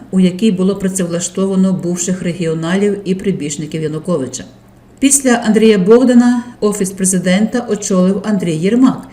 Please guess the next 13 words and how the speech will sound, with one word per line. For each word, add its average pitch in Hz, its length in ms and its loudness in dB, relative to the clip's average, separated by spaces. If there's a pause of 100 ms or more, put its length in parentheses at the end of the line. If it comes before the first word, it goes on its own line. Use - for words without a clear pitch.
(380)
який 220 420 4
вісім 269 280 2
з 262 100 2
половиною 240 540 4
років 208 400 0
був 220 320 2
помічником 202 760 -2
народного 190 400 0
депутата 185 580 -2
України 190 500 2
від 175 180 -4
Партії 175 400 -2
регіонів 185 520 0